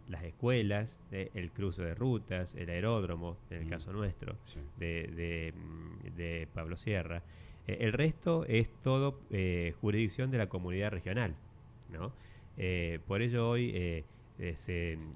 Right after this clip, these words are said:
Speaker 1: nombra el portal del Bajo de la Paquita o de Morteros por su cercanía con las localidades, ¿no? Pero no porque tengan jurisdicción,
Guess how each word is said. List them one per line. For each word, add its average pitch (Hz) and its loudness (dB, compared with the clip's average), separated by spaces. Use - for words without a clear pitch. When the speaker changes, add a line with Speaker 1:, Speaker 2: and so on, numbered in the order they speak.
Speaker 1:
nombra 98 0
el 85 -4
portal 85 -2
del 80 -4
Bajo 82 -4
de 85 -4
la 78 -6
Paquita 101 0
o 85 0
de 87 -2
Morteros 127 0
por 90 0
su 90 -4
cercanía 98 0
con 85 -2
las 78 -4
localidades, 73 -6
¿no? 110 -4
Pero 90 -2
no 117 0
porque 113 -2
tengan 104 -2
jurisdicción, 85 -2